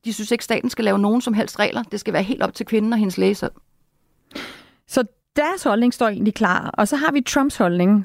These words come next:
Speaker 2: som, til abort, som jo, som du siger, har skiftet en, en del
Speaker 1: <laughs>
Speaker 2: gange, øh, mange gange de sidste femogtyve år. Tilbage i slut halvfemserne, dengang han var kendt som byggematador fra New
Speaker 1: Mhm.
Speaker 2: York, der siger Trump sådan her til den amerikanske T V-kanal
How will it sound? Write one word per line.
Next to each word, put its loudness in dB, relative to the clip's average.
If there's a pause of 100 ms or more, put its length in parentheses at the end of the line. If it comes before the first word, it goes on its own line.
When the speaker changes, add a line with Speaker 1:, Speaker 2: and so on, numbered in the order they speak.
Speaker 2:
som, 2
til 2
abort, 0
som 6
jo, 4
som 4
du 2
siger, 4
har 0
skiftet 2
en, 2
en 2
del 0
Speaker 1:
<laughs> 2
Speaker 2:
gange, 2
øh, -2
mange 2
gange 4
de 2
sidste -4
femogtyve 0
år. -2 (320)
Tilbage 2
i 2
slut 2
halvfemserne, 0
dengang 0
han 2
var 0
kendt -2
som 2
byggematador 2
fra 0
New 4
Speaker 1:
Mhm. 0
Speaker 2:
York, 2 (100)
der 2
siger 0
Trump 0
sådan 0
her 4
til -6
den -2
amerikanske 0
T -2
V-kanal 2